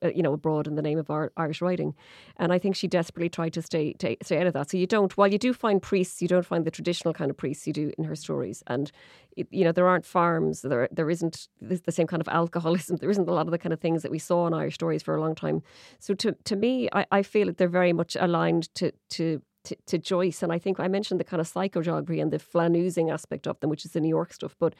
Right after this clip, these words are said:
for me, I think there's a, there's a, the Joyce had the epiphanies and Brennan had the, what she called moments of recognition. And I think that those are the two things that draw people to both of those writers' works. Um,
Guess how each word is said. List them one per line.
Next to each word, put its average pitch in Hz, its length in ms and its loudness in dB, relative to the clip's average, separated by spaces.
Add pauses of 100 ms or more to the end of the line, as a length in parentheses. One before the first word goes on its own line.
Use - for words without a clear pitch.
(280)
for - 140 0
me, 240 180 2
I 202 80 0
think 196 200 0
there's 185 140 0
a, 180 140 4
there's 180 160 0
a, 165 180 2 (280)
the 175 180 4 (460)
Joyce 226 300 2
had 202 140 0
the 190 140 2
epiphanies 170 520 0
and 165 180 0
Brennan 175 280 2
had 170 180 -4
the, - 160 -4
what 147 200 -4
she - 80 -12
called 165 260 -2
moments 160 380 0
of 151 100 -6
recognition. 151 600 -4
And - 140 -2
I 165 60 2
think 190 180 -2
that 175 160 -8
those 190 280 2
are 185 40 -4
the 165 100 -2
two 165 200 -6
things 160 260 -2
that 147 120 -6
draw 160 200 0
people 156 340 -6
to 165 80 -4
both 151 240 -4
of 151 80 -12
those 151 200 -6
writers' 151 380 -6
works. 160 340 -6 (380)
Um, 160 280 0